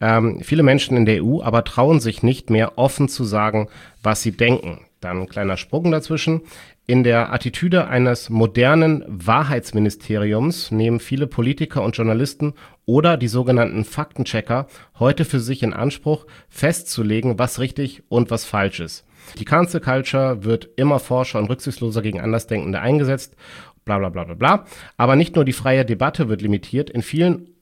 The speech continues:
E-U-Ländern ging der neue politische Autoritarismus in der Corona-Krise so weit, dass grundlegende Freiheitsrechte durch einen übergriffigen Staat willkürlich eingeschränkt und Menschen wegen ihrer persönlichen Impfentscheidung aus dem gesamten öffentlichen Leben ausgeschlossen wurden,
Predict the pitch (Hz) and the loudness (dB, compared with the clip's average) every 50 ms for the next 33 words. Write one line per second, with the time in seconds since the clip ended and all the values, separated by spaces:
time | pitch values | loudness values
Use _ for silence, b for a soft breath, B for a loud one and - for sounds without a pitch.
0 | _ _ _ _ _ _ _ 123 120 - - 151 185 175 143 123 120 117 117 120 | _ _ _ _ _ _ _ -2 -2 0 0 0 2 4 4 4 4 4 4 2
1 | 139 151 131 107 - _ - 120 139 170 165 123 117 110 104 104 104 110 127 143 | 2 0 -4 -6 -10 _ 0 2 2 2 2 2 0 2 2 2 4 2 2 0
2 | 139 - - 117 123 131 - 131 - - - - 113 - - 117 107 - - 107 | 0 -2 -2 -2 -2 -4 -4 -8 -8 -8 -6 -6 -8 -6 -8 -8 -8 -8 -4 -4
3 | 123 139 - 160 147 156 151 - b b b b b _ _ - 107 113 110 110 | -4 -2 0 0 0 0 -2 -4 b b b b b _ _ -2 0 2 2 0
4 | 104 - 113 101 120 147 151 143 123 - 117 113 101 107 110 107 123 135 123 117 | 0 -2 -4 0 2 2 2 2 0 0 -4 -4 -4 -4 -2 -2 -2 -2 -2 -2
5 | 113 - 107 104 - - - 131 165 170 - 127 127 120 120 117 - - 110 107 | -2 -2 -4 -8 -8 -4 -2 0 0 0 -2 -2 -2 0 0 -2 -2 -4 -4 -4
6 | 110 113 110 - - 104 104 - - 104 98 B B B B B B B B - | -2 -4 -4 -6 -6 -8 -6 -6 -8 -8 -8 B B B B B B B B -8
7 | 113 110 - - 101 104 101 104 - - 131 143 156 156 127 - - 127 - - | -8 -8 -6 -4 -2 -2 -2 -2 -4 -4 -4 0 0 0 0 -2 -6 -8 -8 -6
8 | 120 107 107 104 - - - 101 101 107 98 95 120 127 - - 113 104 101 - | -4 -4 -4 -4 -4 -6 -6 -6 -6 -6 -6 -6 -6 -6 -4 -4 -4 -4 -4 -6
9 | - - 127 143 147 - - 139 127 110 73 92 107 117 123 - - - 117 113 | -4 -2 -2 -2 -2 -2 -4 -4 -4 -2 -2 0 0 0 0 -2 -6 -6 -6 -4
10 | 110 110 104 - 92 - - 107 107 135 156 165 151 - 131 117 - - 123 127 | -4 -4 -4 -4 -4 -4 -4 -4 0 0 0 0 0 -2 -4 -6 -6 -6 -6 -6
11 | - 104 117 107 - 123 117 107 110 107 - 95 - - 107 101 92 98 90 110 | -4 -6 -8 -6 -4 -4 -4 -2 -2 -4 -6 -8 -6 -6 -4 -4 -4 -4 -4 -2
12 | 120 123 - - 110 - - 107 - - 107 92 101 98 - 101 98 98 95 95 | -4 -4 -4 -6 -6 -6 -6 -6 -4 -4 -4 -4 -6 -8 -6 -6 -6 -6 -6 -6
13 | - - 131 143 - - 135 - - 127 120 - - 117 110 113 113 113 117 113 | -4 -4 -6 -6 -6 -8 -10 -6 -4 -4 -4 -2 -4 -2 0 0 0 0 -2 -4